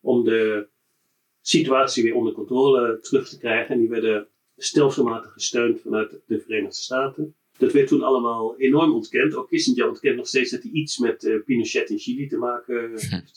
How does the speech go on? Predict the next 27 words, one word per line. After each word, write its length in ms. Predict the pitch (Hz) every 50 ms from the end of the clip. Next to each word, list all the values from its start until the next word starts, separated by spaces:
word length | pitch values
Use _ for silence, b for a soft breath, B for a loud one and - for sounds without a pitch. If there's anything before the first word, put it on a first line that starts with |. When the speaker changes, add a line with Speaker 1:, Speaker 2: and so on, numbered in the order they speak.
| - _
Speaker 1:
De 140 | - 120 120
man 240 | 127 131 117 117 -
leeft 300 | 113 123 135 143 143 -
nog 120 | 101 -
steeds, 240 | - - - - -
hij 80 | - -
is 60 | -
honderd 280 | 117 113 113 107 101
jaar. 320 | - 110 104 107 135 151 - _ _ _ _ _ _ _ _ _ _ _ _ _ _ _ _ -
Speaker 2:
Is 220 | - 87 - -
Kissinger 480 | - - 98 - 104 87 87 87 82 -
dead 240 | - 92 90 90 -
yet 260 | - 87 85 - _ _
punt 360 | - 85 82 82 - - - 85 82 82 80 80 80 78 78 78 - -
org, 320 | - 90 92 98 98 - -
kan 120 | - 80
je 60 | 80
waarschijnlijk, 520 | 80 80 80 - - 80 78 78 78 - -
eh, 240 | 80 78 78 78 80 87 -
kijken 280 | _ 80 80 78 - 80
of 80 | 76
hij 120 | - 82 78
al 60 | 76
dood 240 | - - 71 - -
is. 160 | 76 - - -
Speaker 1:
Ja, 280 | 123 131 131 127 127 -
ehm, 520 | - 127 123 123 127 127 123 123 123 120